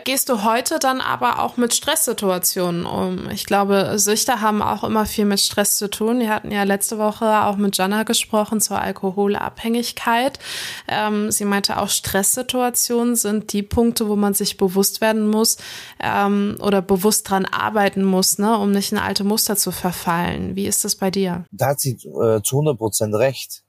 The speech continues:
Speaker 2: Ähm, ich versuch da so ein bisschen einen Ausgleich zu finden. Ähm, was mir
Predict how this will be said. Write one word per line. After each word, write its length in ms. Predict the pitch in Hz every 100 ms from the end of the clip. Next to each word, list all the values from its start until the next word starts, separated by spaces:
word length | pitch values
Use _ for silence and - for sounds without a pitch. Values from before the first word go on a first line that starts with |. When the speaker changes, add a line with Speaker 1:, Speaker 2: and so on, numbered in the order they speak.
| -
Speaker 2:
Ähm, 680 | 92 92 95 92 92 92 - _ _
ich 160 | - - - - -
versuch 600 | 104 95 135 156 - - _ _ _ _ _ 69 65 95 -
da 280 | 101 110
so 120 | 104 113
ein 140 | 110
bisschen 300 | 127 - 113
einen 100 | 101
Ausgleich 580 | - 117 - 107 92 -
zu 140 | -
finden. 520 | - 90 58 82 - _ -
Ähm, 440 | 95 92 92 80
was 280 | 85 95 -
mir 480 | 107 131 147 139